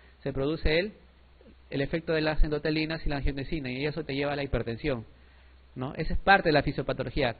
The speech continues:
¿no? La causa no la sabemos, pero es parte de la fisiopatología. Entonces, a mí me gustaría, al menos como paciente, saber si mi placentación es adecuada o no, no sé si me dejo entender. Entonces tengo que ver algún método que me pueda extrapolar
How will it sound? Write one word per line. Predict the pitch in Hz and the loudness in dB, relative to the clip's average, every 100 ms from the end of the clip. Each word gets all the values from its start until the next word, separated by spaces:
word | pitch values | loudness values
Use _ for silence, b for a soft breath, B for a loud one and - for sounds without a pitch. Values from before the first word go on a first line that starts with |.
| - - - | -12 -20 -10
¿no? | 139 | -6
La | 147 135 | -2 0
causa | 175 202 | 2 2
no | 175 | 0
la | 165 | 0
sabemos, | 156 147 147 123 | 2 2 2 -2
pero | - 135 | 0 0
es | |
parte | - 165 | 2 2
de | 156 | 2
la | 143 | 0
fisiopatología. | 139 123 123 120 120 139 117 | -2 -8 -8 -6 -8 -8 -10
Entonces, | 113 127 120 120 b b b b - - - - - - - - - - | -8 -10 -10 -14 b b b b -20 -20 -20 -20 -20 -20 -20 -20 -20 -4
a | 135 | 0
mí | 151 | 2
me | 208 | 2
gustaría, | 202 156 - 143 170 | 0 -2 0 2 4
al | 170 | 2
menos | 160 170 | 0 -4
como | 165 147 | -4 -4
paciente, | 143 135 165 165 170 | -2 -2 -4 -4 -2
saber | 143 156 | 0 0
si | 160 | -2
mi | 151 135 | -4 -4
placentación | 135 135 131 156 160 | -4 -4 -4 -4 -2
es | |
adecuada | 160 135 147 151 143 | 0 0 0 0 0
o | |
no, | 147 165 | -4 -2
no | 143 | -2
sé | 143 | -2
si | - | -4
me | 147 | -4
dejo | 147 | -4
entender. | 147 147 156 196 b b b - - - | -4 -4 -4 -6 b b b -20 -20 -10
Entonces | 143 139 156 160 | -4 -2 -2 -2
tengo | 170 180 | -2 0
que | 180 165 | 0 2
ver | 170 | 4
algún | 170 175 | 2 0
método | 180 175 175 175 214 - - - | -2 -2 -2 -2 -4 -12 -18 -6
que | 143 | -4
me | 139 | 0
pueda | 165 | 0
extrapolar | 175 170 170 160 175 | 2 0 0 0 0